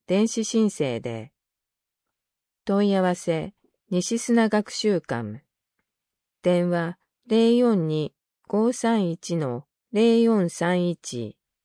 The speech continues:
パパママいちごクラブ、土曜日。身長、体重測定。親子で手形、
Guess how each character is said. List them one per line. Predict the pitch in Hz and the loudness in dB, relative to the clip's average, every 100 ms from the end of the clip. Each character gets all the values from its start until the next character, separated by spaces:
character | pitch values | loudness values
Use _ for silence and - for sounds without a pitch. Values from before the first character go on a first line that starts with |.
| _ _ _ _ _ _ _ _ _ _ _ _ _ _ _ _ _ _ _ _ _ _ _ _ _ _ | _ _ _ _ _ _ _ _ _ _ _ _ _ _ _ _ _ _ _ _ _ _ _ _ _ _
パ | - 233 | -4 0
パ | 233 | 2
マ | 208 202 | 2 2
マ | 185 | 2
い | 160 | 0
ち | 160 214 | -2 2
ご | 226 220 | 2 4
ク | 214 | 2
ラ | 202 165 | 0 0
ブ、 | 135 117 - _ _ - | -2 -6 -10 _ _ -2
土 | 180 | 2
曜 | 196 214 190 | 4 2 2
日。 | 143 120 107 - _ _ _ _ _ _ _ _ _ _ _ _ | -2 -8 -10 -16 _ _ _ _ _ _ _ _ _ _ _ _
身 | - - 233 226 | -6 0 2 2
長、 | - 208 196 - _ _ | 0 0 0 -4 _ _
体 | 202 220 208 | 0 0 2
重 | 220 214 | 2 0
測 | - 202 - | -2 -4 -8
定。 | - 127 107 - _ _ _ _ _ _ _ _ _ _ _ _ | -8 -6 -6 -12 _ _ _ _ _ _ _ _ _ _ _ _
親 | 214 233 233 | 0 2 2
子 | 175 | 0
で | 160 151 | -2 -2
手 | 156 | -2
形、 | 165 170 - 151 | -2 -4 -4 -8